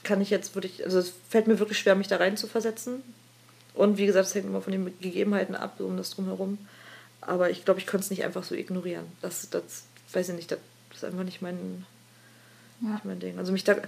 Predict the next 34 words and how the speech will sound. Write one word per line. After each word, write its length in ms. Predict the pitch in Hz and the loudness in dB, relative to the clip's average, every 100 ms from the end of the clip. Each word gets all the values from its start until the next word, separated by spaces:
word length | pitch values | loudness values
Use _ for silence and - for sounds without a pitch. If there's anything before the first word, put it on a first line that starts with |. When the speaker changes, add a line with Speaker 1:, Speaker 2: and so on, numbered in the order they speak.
| - - | -10 0
Speaker 1:
andererseits, 520 | - 196 208 214 208 - - | 4 6 10 8 8 -2 -8
ja, 80 | - - 202 - | -2 0 0 2
geht 160 | - 220 | 2 2
mich 120 | 220 | 0
ja 100 | 220 - - - - | -2 -4 -8 -10 0
prinzipiell 520 | 233 240 277 240 233 | 2 2 2 8 10
ja 100 | 240 | 10
eigentlich 300 | 190 269 277 | 6 2 4
auch 100 | 247 | 4
nichts 200 | 254 254 | 2 2
an, 220 | - 214 | 0 0
ne? 160 | 160 294 - - - - - - - - - - - | 0 -2 -4 -16 -20 -20 -20 -20 -20 -20 -20 0 8
Aber 140 | 190 | 8
ich 100 | 202 | 10
könnte 240 | - 226 277 | 8 8 8
das 160 | 247 | 6
auch 140 | - 208 | 6 6
nicht, 420 | 220 - - - - | 4 4 -4 -12 -12
ich 100 | 214 | -12
könnte 280 | - 214 226 | -2 0 2
das 160 | 214 214 | 0 0
nicht 160 | 220 | -2
so 100 | - | 0
stehen 220 | 214 226 196 | -2 0 -2
lassen, 420 | 190 185 185 185 - - - | -4 -6 -8 -12 -18 -10 -4
glaub 180 | 180 | -2
ich. 180 | 92 - - - - - | -2 -6 -16 -20 -20 -20
Ich 80 | - | 2
glaub, 140 | 208 | 4
das 160 | 226 240 | 4 6
würde 160 | 233 220 | 6 6
mir 120 | 214 | 6
schwerfallen. 520 | - 214 208 175 185 | 4 0 0 -4 -4
Ich, 100 | - | -6